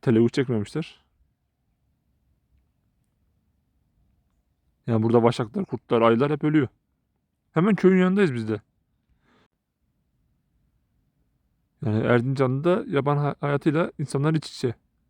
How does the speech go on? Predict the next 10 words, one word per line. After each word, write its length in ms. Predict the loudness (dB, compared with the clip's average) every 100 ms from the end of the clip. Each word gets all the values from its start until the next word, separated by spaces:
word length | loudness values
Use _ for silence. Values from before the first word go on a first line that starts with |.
| _ _ _ _ _ _ _ _ _ _ _ _ _ _ _ _ _ _ _ _ _ _ _ _ _ _ 0
Bazen 400 | 0 2 -2 0
büyük 300 | -2 -4 -2
olaylar 320 | 2 2 2
oluyor 240 | 0 -2
ama 140 | -2 -4
genelde 520 | -2 -2 -2 -2 -6 _ _ _ _ _ _ _ _ _ _ _ _ _ _ _ _ _ _ _ _ _ _ _ _
her 100 | 0
iki 140 | 0 0
tarafta 340 | -2 0 2
alışkın. 340 | 0 0 -6